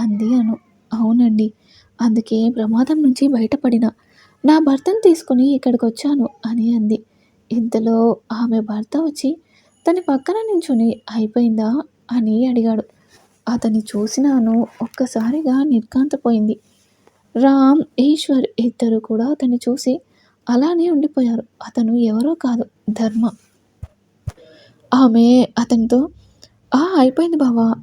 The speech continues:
అని, "నీకు తెలుసా, ఇప్పుడు నా తాళి ఈ హుండీకి చిక్కుకుంటే ఈవిడే సమయానికి చూసి తీశారు" అంది ఆమె అనుని చూపిస్తూ.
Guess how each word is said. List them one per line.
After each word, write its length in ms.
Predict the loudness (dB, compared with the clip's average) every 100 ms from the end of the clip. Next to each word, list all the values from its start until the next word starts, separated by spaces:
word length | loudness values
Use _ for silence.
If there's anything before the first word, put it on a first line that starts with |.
| -6
అని, 420 | -2 0 0 -2 -6 -20 -20 -2 2
"నీకు 180 | 2
తెలుసా, 600 | 2 0 2 2 2 2 0
ఇప్పుడు 240 | -2 0
నా 100 | -2
తాళి 500 | -2 -2 0 -2 -4 -8 _ _ _ 2
ఈ 120 | 4
హుండీకి 340 | 4 2 0 -2 -4
చిక్కుకుంటే 580 | -2 0 0 0 -2 -6 -4
ఈవిడే 420 | -2 0 0 -2
సమయానికి 580 | -2 -2 0 0 -2 -4 -4
చూసి 220 | -2 -2
తీశారు" 440 | -2 -2 -4 -6 -12 _ _ _ _
అంది 540 | 0 2 2 2 0 -2 -4
ఆమె 360 | -2 -2 -2 -4 -4
అనుని 380 | -2 0 0 0
చూపిస్తూ. 460 | -4 -4 -4 -6